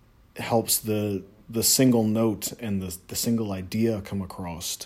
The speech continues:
Um, I am still, let's see, the, the other thing I realized, um,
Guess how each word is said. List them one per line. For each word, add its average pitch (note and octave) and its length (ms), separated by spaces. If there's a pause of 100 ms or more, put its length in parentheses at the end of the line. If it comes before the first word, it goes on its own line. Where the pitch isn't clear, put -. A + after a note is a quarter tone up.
(220)
Um, F2+ 400 (640)
I B2 100
am C3 160
still, A#2+ 640 (180)
let's A#2+ 160
see, F#2 280
the, G#2 140
the C3 180
other F3 40
thing G3 160
I E3 40
realized, B2 640
um, G2+ 640